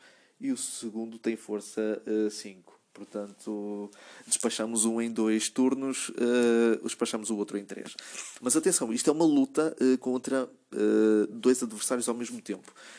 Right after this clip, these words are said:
Portanto, as regras aqui dizem: os dois atacar-te-ão juntos em todos os assaltos, mas deves escolher contra qual lutar.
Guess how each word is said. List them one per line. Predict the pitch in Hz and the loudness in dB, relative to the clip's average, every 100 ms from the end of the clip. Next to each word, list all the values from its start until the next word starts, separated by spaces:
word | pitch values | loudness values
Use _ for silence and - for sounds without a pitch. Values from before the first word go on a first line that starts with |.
| - | -16
Portanto, | - 120 110 | -6 -4 -2
as | 110 | -2
regras | 139 165 165 | 0 0 -2
aqui | 170 131 | -4 -6
dizem: | 123 113 110 123 160 _ _ - - _ - | -4 -4 -4 -6 -8 _ _ -18 -18 _ -4
os | 135 | 2
dois | 170 190 | 4 4
atacar-te-ão | 180 160 147 - 135 | 2 -2 -4 -4 -4
juntos | 117 110 143 - | -2 -4 -2 -2
em | |
todos | 113 127 110 | 0 0 0
os | 107 | 0
assaltos, | 110 - 123 - | 2 0 -2 -2
mas | 135 123 | -2 4
deves | 165 170 | 2 2
escolher | - - 127 127 | -2 2 2 2
contra | 120 - | -2 -6
qual | - 101 | -4 -4
lutar. | 104 104 110 92 | -4 -6 -6 -6